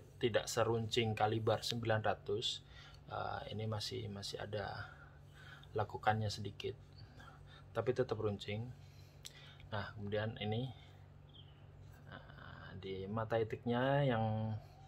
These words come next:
tiga per empat ke bawah ini menonjol, menonjol. Nah, yang bagian seperempat ke atas ini masuk. Nah,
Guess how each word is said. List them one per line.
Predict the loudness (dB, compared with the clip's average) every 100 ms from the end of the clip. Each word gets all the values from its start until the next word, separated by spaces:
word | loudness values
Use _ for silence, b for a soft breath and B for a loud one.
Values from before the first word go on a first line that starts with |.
| B B B B 4
tiga | 10 12 10
per | 10 8
empat | 8 12 12 12 2
ke | 2 8
bawah | 12 12 12 10
ini | 6 2 4 4 4 4 2 0 -4 B B B 0
menonjol, | 8 10 10 8 8 2 -14 -18 -20 -20 -20 -18 B B B B B -16 -10
menonjol. | -4 -2 0 2 2 2 -4 -4
Nah, | -2 -2 -4 -2
yang | 0 2
bagian | 2 4 4 4 2
seperempat | -2 0 0 4 4 4
ke | 4
atas | 4 6 8 8 6 0 -4 -14 -16 -20 B B B B -6
ini | 2 8
masuk. | 8 6 0 0 -18 -10 B B B B B B -18 -18 -18 -20 -20 -20 -18 -18 -18 -16 -16
Nah, | -16